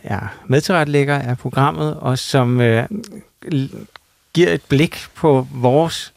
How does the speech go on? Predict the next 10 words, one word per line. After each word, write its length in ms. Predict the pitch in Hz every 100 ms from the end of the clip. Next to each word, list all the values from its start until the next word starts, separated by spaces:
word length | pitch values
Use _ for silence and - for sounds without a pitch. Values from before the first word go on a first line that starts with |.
| _
samtale. 720 | - 131 117 - 123 113 117 -
Og 260 | 123 123
vi 220 | 151 170 -
er 240 | 135 131 123 _ _ _ _ _ _ _ _ _ _ _ _ _ _ -
Carsten 360 | 123 127 143
Møller 200 | 123 127
Hansen, 480 | 113 143 160 180 180 _ _ _ _
præst 360 | - 123 127 214
i 100 | 147
Tornby 300 | - 113